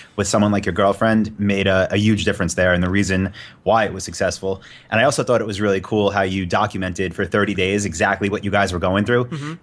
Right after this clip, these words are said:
Speaker 1: So if anyone is listening to this and hasn't been on Johnny's blog recently at johnny f d dot com, go check it out, 'cause he literally outlines what they did for thirty days and went from, you know, Larissa starting the course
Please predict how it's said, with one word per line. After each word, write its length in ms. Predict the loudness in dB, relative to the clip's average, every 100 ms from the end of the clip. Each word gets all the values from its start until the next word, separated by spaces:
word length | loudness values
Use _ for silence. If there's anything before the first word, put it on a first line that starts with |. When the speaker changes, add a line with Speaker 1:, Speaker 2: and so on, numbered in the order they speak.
| -4
Speaker 1:
So 200 | 0 2
if 100 | 2
anyone 360 | 0 2 0
is 120 | 0
listening 300 | -2 -2 -2 -2
to 100 | 0
this 240 | 0 0
and 180 | -4 -2
hasn't 360 | 0 0 -2
been 220 | -2 -2 -2
on 460 | -2 -2 -2 -4 -4
Johnny's 360 | -2 0 -2
blog 280 | 0 2 2
recently 440 | 0 -6 -4 -2 -2
at 140 | -2
johnny 280 | 0 0 0
f 100 | 0
d 100 | 0
dot 200 | 0 2
com, 340 | 2 2 0 -6 -20 -2
go 120 | 0
check 240 | 2 0
it 60 | 2
out, 260 | 2 2 0
'cause 140 | -4
he 80 | -2
literally 480 | 0 2 2 0 0
outlines 680 | 0 -2 -2 -4 -4 -6
what 180 | -4 -2
they 80 | 0
did 180 | 0 -2
for 100 | -2
thirty 320 | 0 0 0
days 460 | 0 2 0 -2 -8 -14 -6
and 140 | -2
went 180 | 0 0
from, 480 | 2 2 2 0 -4 -2
you 100 | 0
know, 160 | -2 -2
Larissa 340 | 0 0 0
starting 320 | 0 2 2
the 80 | -2
course 420 | 0 0 0 -6